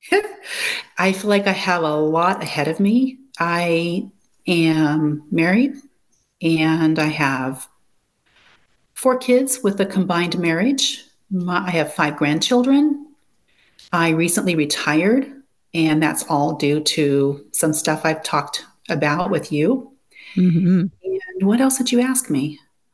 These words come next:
Speaker 1: I'm
Speaker 2: Yeah,
Speaker 1: petting my
Speaker 2: that was pretty much who you live with. You've got a dog in your lap that you're stroking. <laughs>
Speaker 1: Yes,
Speaker 2: 'Cause
Speaker 1: 'cause I don't want to jump on me.
Speaker 2: <laughs> Yes,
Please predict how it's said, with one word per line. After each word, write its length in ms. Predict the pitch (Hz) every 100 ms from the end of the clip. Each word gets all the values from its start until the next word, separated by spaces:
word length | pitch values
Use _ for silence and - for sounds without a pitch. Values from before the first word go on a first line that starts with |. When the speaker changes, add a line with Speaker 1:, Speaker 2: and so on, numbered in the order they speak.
| _ -
Speaker 1:
I'm 160 | 180
Speaker 2:
Yeah, 100 | 330
Speaker 1:
petting 140 | 494 359
my 100 | -
Speaker 2:
that 120 | 226 269
was 100 | -
pretty 180 | 285 254
much 260 | 233 - -
who 120 | 190 262
you 160 | 254
live 200 | 214 185
with. 220 | 175 202
You've 120 | 196 190
got 180 | 196
a 40 | 190
dog 320 | 175 170 208
in 80 | 240
your 140 | 220 190
lap 320 | 160 156 -
that 100 | -
you're 100 | 170
stroking. 720 | - 180 156 - 139 196 220
<laughs> 140 | 170
Speaker 1:
Yes, 140 | - - - -
Speaker 2:
'Cause 260 | - 277
Speaker 1:
'cause 120 | - 180
I 80 | 185
don't 100 | 196
want 140 | 180 _
to 40 | -
jump 220 | 180 185
on 180 | 131 151
me. 240 | 160 202 196
Speaker 2:
<laughs> 380 | 403 494 349 -
Yes, 320 | 220 143